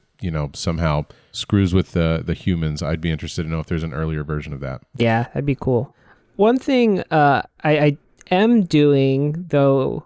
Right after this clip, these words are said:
Speaker 2: who knows when I'll be done 'cause it's huge, is I picked up the collected works of H P Lovecraft. So I'm slowly working my way through that, but it's, like, twelve hundred pages, and I am, uh, like, forty pages in. So <laughs> long way to go, but it's been an interesting read.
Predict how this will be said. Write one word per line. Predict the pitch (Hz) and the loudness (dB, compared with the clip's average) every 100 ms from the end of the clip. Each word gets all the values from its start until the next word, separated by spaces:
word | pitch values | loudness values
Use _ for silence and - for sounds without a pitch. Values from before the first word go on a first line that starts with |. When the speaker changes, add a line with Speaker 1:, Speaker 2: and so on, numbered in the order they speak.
| _ | _
Speaker 2:
who | 175 | 2
knows | 160 147 | 4 2
when | 160 | 2
I'll | 135 | 2
be | 131 | 0
done | 127 151 147 | 0 2 2
'cause | 135 131 | 2 0
it's | 127 - | -2 -2
huge, | 185 180 151 | 2 4 4
is | 139 | 2
I | 139 | 2
picked | - 240 226 | 2 0 2
up | 196 170 - - - | 2 2 0 -10 -6
the | 156 | -4
collected | - 160 156 185 - 165 | 0 2 2 2 2 2
works | 147 156 151 - | 4 4 2 2
of | 131 | 2
H | 127 123 - | 2 2 0
P | 131 | 0
Lovecraft. | 120 120 - 120 123 | -2 -2 -2 -2 -2
So | 151 | -2
I'm | 143 | -2
slowly | - 220 226 202 | 0 4 6 6
working | 170 165 165 | 4 2 2
my | 151 | 2
way | 139 | 4
through | 139 - 135 | 2 0 2
that, | 127 - | 2 2
but | 156 | 2
it's, | 214 | 2
like, | 233 233 - | 2 -2 -4
twelve | - - 151 143 | -4 2 2 2
hundred | 147 135 123 | 0 -2 0
pages, | - 131 123 120 123 - - - | 2 2 2 0 0 -6 -14 -4
and | 151 | 2
I | |
am, | 151 143 135 - | 4 2 0 -2
uh, | 147 104 | 0 2
like, | 143 | 0
forty | - - 147 135 | 0 0 2 2
pages | 131 143 123 127 127 | 2 2 0 0 0
in. | 120 117 127 - _ | 0 0 -6 -14 _
So | - 156 131 127 127 - | -4 0 4 4 2 0
<laughs> | |
long | 175 180 202 202 202 | 0 4 4 4 4
way | 214 190 175 | 4 6 6
to | 156 | 4
go, | 143 143 131 123 131 - | 4 4 4 4 2 0
but | 147 165 | 2 2
it's | - | 0
been | 269 | 2
an | 226 | 2
interesting | 226 208 - 160 | 2 0 0 2
read. | 147 190 160 | 4 4 2